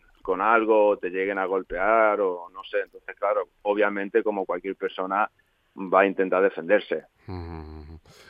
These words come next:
Speaker 2: Escolta, em, a-, ara mateix, eh,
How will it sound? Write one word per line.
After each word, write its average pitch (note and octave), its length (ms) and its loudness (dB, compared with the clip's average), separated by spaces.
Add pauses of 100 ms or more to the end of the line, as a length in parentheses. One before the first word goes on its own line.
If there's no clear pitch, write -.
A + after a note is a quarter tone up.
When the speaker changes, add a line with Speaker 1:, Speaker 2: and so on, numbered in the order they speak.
(140)
Speaker 2:
Escolta, A#2 640 0
em, F#2 1080 -4 (280)
a-, F2+ 240 -12 (140)
ara A2 140 0
mateix, B2+ 480 -2
eh, A2 260 0